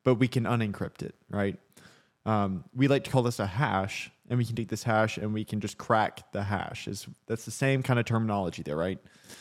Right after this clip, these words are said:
Um, now, whenever you crack a hash, essentially what you do is you have a word list of a bunch of passwords, and you're just sitting there trying all these passwords with this one hash to see which one is it. And th-, we can do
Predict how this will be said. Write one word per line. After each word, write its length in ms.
Um, 420
now, 300
whenever 240
you 180
crack 320
a 80
hash, 580
essentially 480
what 180
you 60
do 220
is 120
you 60
have 100
a 60
word 260
list 380
of 60
a 40
bunch 220
of 40
passwords, 720
and 260
you're 100
just 180
sitting 200
there 100
trying 280
all 100
these 160
passwords 720
with 140
this 200
one 140
hash 300
to 40
see 200
which 200
one 140
is 140
it. 260
And 180
th-, 180
we 120
can 140
do 260